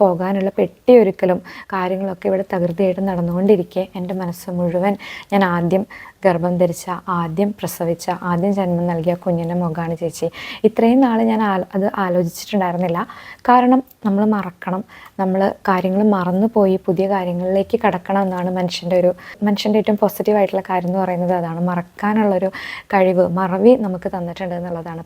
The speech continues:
പക്ഷേ പെട്ടെന്നൊരു മൊമെന്റ് ഈ ഒരു കാര്യം വന്ന് എന്നെ ഓർമ്മിപ്പിച്ച് അതിനുശേഷം എനിക്കൊരു കുറ്റബോധവും ഞാൻ എന്തുകൊണ്ടാണ് ആ കുഞ്ഞിനെ ഓർക്കാതിരുന്നത്, അതല്ലെങ്കിൽ ആ ഒരു മൊമെന്റിൽ കൂടെ ഒരു മൂന്ന് ദിവസത്തിൽ കൂടെ അത് കഴിഞ്ഞ് ആ കുഞ്ഞിൻ്റെ ഫ്യൂണറലും ബാക്കി കാര്യങ്ങളൊക്കെ ആയിരുന്നു എൻ്റെ മനസ്സിൽ. ഞാൻ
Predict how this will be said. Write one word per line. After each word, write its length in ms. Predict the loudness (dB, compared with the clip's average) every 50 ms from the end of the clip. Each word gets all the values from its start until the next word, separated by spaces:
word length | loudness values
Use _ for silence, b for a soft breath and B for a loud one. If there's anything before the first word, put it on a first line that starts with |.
| -14 -8
പക്ഷേ 260 | -6 -4 -2 -2 -4 B B B B B B -6 -6
പെട്ടെന്നൊരു 580 | -6 -6 -8 -14 -2 2 4 6 6 6 6 6 4
മൊമെന്റ് 320 | 2 0 -2 -2 0 -2 -2 0 -2
ഈ 20 | -2 -2
ഒരു 100 | -2 -4 -4
കാര്യം 280 | -6 -6 -6 -6 -8 -10 -10 -8
വന്ന് 200 | -6 -6 -4 -6 -4 -4
എന്നെ 140 | -4 -2 -2 -2
ഓർമ്മിപ്പിച്ച് 480 | -2 -2 -4 -6 -6 -8 -10 0 0 0 0 B B B B B B B 0 2
അതിനുശേഷം 540 | 2 4 2 4 4 2 2 2 2 -2 -2 -2 -2
എനിക്കൊരു 280 | -2 -2 -2 -4 -2 -2 -4
കുറ്റബോധവും 500 | -4 -4 -6 -4 -4 -2 -2 -2 -2 -2 -2
ഞാൻ 100 | -2 -2 -2
എന്തുകൊണ്ടാണ് 480 | -2 0 0 2 2 2 2 2 0 -2 -4
ആ 20 | -4
കുഞ്ഞിനെ 220 | -6 -6 -6 -6 -6 -6
ഓർക്കാതിരുന്നത്, 760 | -8 -8 -6 -4 -4 -2 0 -2 -2 -2 -4 -2 0 0 0 -2 B B B B B B -2 0
അതല്ലെങ്കിൽ 480 | 2 2 2 2 2 2 2 2 0 0 -2 -2
ആ 20 | 0 2 2
ഒരു 100 | 4 4 4 2
മൊമെന്റിൽ 420 | 0 0 -2 -2 0 0 0 -2 -2 0 2
കൂടെ 180 | 2 2 2 0 0 0
ഒരു 80 | 0 0 0
മൂന്ന് 180 | 0 0 0 0 0
ദിവസത്തിൽ 360 | -2 -4 -6 -8 -8 -8 -6 -2 -2
കൂടെ 180 | -2 -2 -2 -6 B B B B B B 0
അത് 80 | 0 0 2 2
കഴിഞ്ഞ് 360 | 0 0 2 2 2 2 0 0 -4
ആ 40 | -8 -6 -4
കുഞ്ഞിൻ്റെ 380 | -2 -2 0 -2 -2 -2 -2 -4
ഫ്യൂണറലും 540 | -4 -4 -4 -2 -2 -2 -2 0 0 2 2 0
ബാക്കി 200 | -2 -4 -6 -8 -8 -6
കാര്യങ്ങളൊക്കെ 680 | -6 -4 -4 -4 -4 -4 -4 -6 -10 -16 _ 2 4 4
ആയിരുന്നു 240 | 4 2 0 -2 -2 -2
എൻ്റെ 120 | -2 -2 -4
മനസ്സിൽ. 320 | -4 -6 -8 -8 -6 -6 -6 -6 B B B B B B B -2
ഞാൻ 100 | 0 2